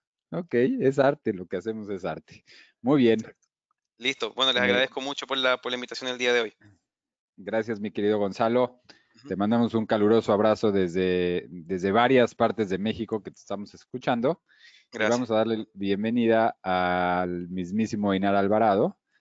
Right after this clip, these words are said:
Speaker 1: que nos va a hablar un poquito de las soluciones de Bravia. Gracias
Speaker 2: Perfecto.
Speaker 1: nuevamente, Gonzalo.
Speaker 2: Muchas gracias. Yo,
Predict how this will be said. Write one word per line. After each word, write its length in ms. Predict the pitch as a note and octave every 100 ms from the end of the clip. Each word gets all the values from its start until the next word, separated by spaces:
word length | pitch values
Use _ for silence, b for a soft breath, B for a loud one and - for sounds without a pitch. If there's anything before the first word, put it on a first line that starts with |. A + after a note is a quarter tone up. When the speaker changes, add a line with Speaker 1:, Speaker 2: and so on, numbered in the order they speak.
| _ _ -
Speaker 1:
que 100 | F2
nos 240 | F#2 F2+
va 200 | G2+ G2+
a 20 | G2+
hablar 380 | F#2 F2+ F#2+
un 60 | F#2
poquito 540 | E2+ - F2 F#2+ F#2 F2+
de 160 | E2+
las 140 | D#2+ D#2
soluciones 500 | E2+ E2 F2+ F2 D2
de 100 | D2
Bravia. 500 | D2 C#2+ B1 A1+ -
Gracias 360 | D#2 F#2+ F#2+ F2
Speaker 2:
Perfecto. 60 |
Speaker 1:
nuevamente, 340 | F2 E2+ D#2 -
Gonzalo. 300 | C#2+ - -
Speaker 2:
Muchas 180 | - D3+
gracias. 200 | C3+
Yo, 100 | B2